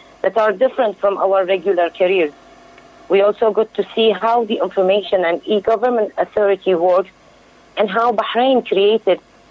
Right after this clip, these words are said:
such an innovative application.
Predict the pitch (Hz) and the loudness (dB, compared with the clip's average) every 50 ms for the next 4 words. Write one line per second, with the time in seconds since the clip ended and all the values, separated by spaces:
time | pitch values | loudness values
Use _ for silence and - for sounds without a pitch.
0 | _ - - - - 202 - 226 202 196 - - - 196 185 185 190 208 226 233 | _ -20 -12 -4 -4 -2 0 0 -2 -2 0 -2 -2 0 0 2 2 2 0 0
1 | 220 - 180 156 - _ _ _ _ _ _ - _ - - _ - - 175 - | 0 0 -2 -2 -2 _ _ _ _ _ _ -20 _ -20 -20 _ -6 -4 -4 -2
2 | - 175 - - 170 165 151 - - 160 156 151 | -2 -4 0 0 -2 -2 -2 -4 -6 -6 -6 -8